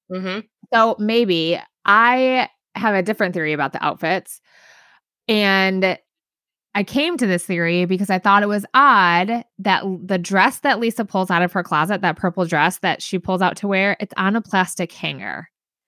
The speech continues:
Speaker 1: And I'm like, "In no world is Lisa hanging any of her designer items from a plastic hanger."
Speaker 2: You know
Speaker 1: There's
Speaker 2: they would
Speaker 1: no
Speaker 2: be on
Speaker 1: way.
Speaker 2: velvet.
Speaker 1: Yeah, or something.
Speaker 2: Yeah.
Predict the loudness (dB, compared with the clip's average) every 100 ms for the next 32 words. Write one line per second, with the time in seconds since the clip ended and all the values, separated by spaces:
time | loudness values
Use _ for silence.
0 | _ _ _ -4 0 2 2 0 0 _
1 | -4 -2 0 2 2 0 0 2 2 2
2 | -2 -4 -8 _ _ _ _ _ -4 -2
3 | -2 -2 0 -2 -2 -4 -4 -4 -4 -4
4 | -4 -6 -6 -4 -4 0 0 2 0 2
5 | 0 0 -4 -6 -6 -4 -6 0 0 0
6 | -6 -8 -8 -10 -10 -10 -14 -16 _ _
7 | _ _ _ -6 0 4 6 6 4 2
8 | 0 -2 -4 -2 -6 -6 _ _ _ _
9 | _ _ 0 2 0 -8 _ 0 2 -2
10 | -4 -12 -14